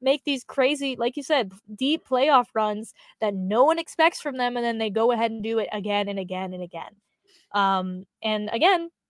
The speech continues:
that's coaching. That's Erik Spoelstra. Erik Spoelstra is a coach that any team would be lucky to have as their head coach, and Miami's just lucky to have him locked down now.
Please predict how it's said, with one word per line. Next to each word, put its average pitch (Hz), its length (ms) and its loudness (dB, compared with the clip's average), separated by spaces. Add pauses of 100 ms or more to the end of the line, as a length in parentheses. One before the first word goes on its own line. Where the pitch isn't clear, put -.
(540)
that's 214 300 2
coaching. 277 400 0 (180)
That's 196 220 0
Erik 214 280 0
Spoelstra. - 520 -8 (280)
Erik 220 180 6
Spoelstra 247 580 2
is 202 120 -4
a 196 40 -6
coach - 360 -4
that - 200 -4
any 247 240 0
team 233 220 -6
would 220 120 -4
be 208 100 -4
lucky 202 240 -2
to 202 80 -2
have 190 320 2 (320)
as 196 180 2
their 190 140 0
head 190 220 -4
coach, 190 420 -4 (420)
and 180 500 -2
Miami's 190 440 -2
just 190 180 -8
lucky 185 240 -4
to 180 80 0
have 185 240 0
him 185 180 -6
locked 180 260 -2
down 170 280 -2
now. - 240 -14